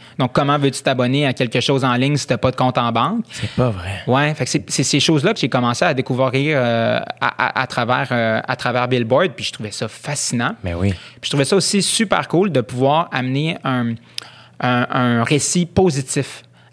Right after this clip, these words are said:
Speaker 1: à l'Afrique. Euh, je me rappelle, euh, c'est con, là, mais, euh, moi, j'étais un fan d'O D, là, donc je l'ai écouté. Euh, la finale que vous avez fait à, à Montréal,
Speaker 2: Ouais.
Speaker 1: euh, le père de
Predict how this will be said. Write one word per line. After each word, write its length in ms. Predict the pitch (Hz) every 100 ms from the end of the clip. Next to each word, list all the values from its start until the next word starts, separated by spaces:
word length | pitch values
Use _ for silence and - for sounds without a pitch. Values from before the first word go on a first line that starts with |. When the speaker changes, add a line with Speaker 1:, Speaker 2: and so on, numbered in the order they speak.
| -
Speaker 1:
à 120 | 131
l'Afrique. 480 | 117 - 123 - - - - -
Euh, 180 | 123 -
je 100 | 131
me 60 | 135
rappelle, 340 | 127 190 196
euh, 160 | 139 -
c'est 180 | 139 127
con, 180 | 175 190
là, 100 | 143
mais, 220 | 123 117
euh, 200 | 120 -
moi, 100 | 147
j'étais 140 | 143 127
un 60 |
fan 180 | 175 185
d'O 80 | 139
D, 140 | 185
là, 100 | 185
donc 140 | 131 120
je 100 | 123
l'ai 120 | 117
écouté. 260 | - - 208 - - - 131
Euh, 80 | 131
la 160 | 151 139
finale 540 | - 143 151 175 170
que 100 | 127
vous 160 | 127 117
avez 140 | 120
fait 220 | 113 151 147
à, 160 | 120
à 160 | - 120
Montréal, 540 | 120 120 123 135 117 98
Speaker 2:
Ouais. 220 | 101 107 - -
Speaker 1:
euh, 80 | 120
le 160 | 120 120
père 540 | - 143 160 170 143
de 340 | 123 123 120